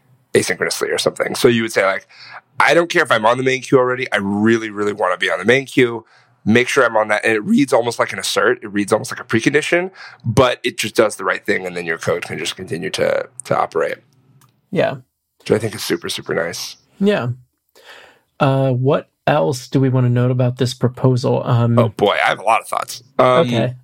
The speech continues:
Speaker 2: I, I'll call out briefly, just since we
Speaker 1: Go for
Speaker 2: mentioned
Speaker 1: it.
Speaker 2: error handling, that now that, uh, we have nice syntax for async await, at least in this proposal, um, throwing works perfectly across this boundary because, uh, that, you know, we'll, we'll, they'll build compiler support. So,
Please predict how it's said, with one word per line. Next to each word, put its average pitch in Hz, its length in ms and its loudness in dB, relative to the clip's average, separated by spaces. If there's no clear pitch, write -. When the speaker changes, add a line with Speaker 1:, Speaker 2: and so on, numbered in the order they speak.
Speaker 2:
I, 151 280 4
I'll 151 160 4
call 175 240 0
out 135 140 0
briefly, 123 440 2
just 127 280 -2
since 123 200 0
we 131 120 4
Speaker 1:
Go 120 100 4
for 127 80 2
Speaker 2:
mentioned 131 180 -2
Speaker 1:
it. - 60 -4
Speaker 2:
error 135 140 2
handling, 131 540 0
that 123 400 2
now 123 300 2
that, 127 260 2
uh, 117 300 2
we 127 140 2
have 117 200 0
nice 117 240 0
syntax 117 460 0
for 120 160 0
async 113 340 -2
await, 139 380 0
at 127 120 -2
least 113 220 -4
in 117 100 0
this 113 120 -2
proposal, 123 580 2
um, 113 540 2
throwing 120 480 2
works 120 320 0
perfectly 123 500 0
across 120 300 -2
this 123 160 -2
boundary 127 400 -2
because, 127 480 -2
uh, 127 320 -2
that, 135 280 2
you 131 100 0
know, 107 120 0
we'll, 117 160 0
we'll, 135 180 -4
they'll 123 260 0
build 123 340 0
compiler 120 420 0
support. 131 420 -4
So, 123 380 0